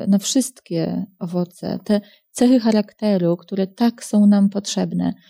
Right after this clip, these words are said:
Bóg jest źródłem, to do Niego możemy się zwracać, do Niego iść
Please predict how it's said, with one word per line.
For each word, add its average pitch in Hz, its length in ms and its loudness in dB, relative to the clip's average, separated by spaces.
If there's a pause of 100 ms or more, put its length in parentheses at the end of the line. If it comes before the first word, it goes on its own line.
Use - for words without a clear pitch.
(220)
Bóg 208 360 0
jest 196 280 -2
źródłem, 180 480 -4
to 190 100 -8
do 190 120 0
Niego 196 280 2
możemy 190 320 0
się 196 140 -2
zwracać, 185 540 -2
do 180 120 -4
Niego 180 340 0
iść - 520 -4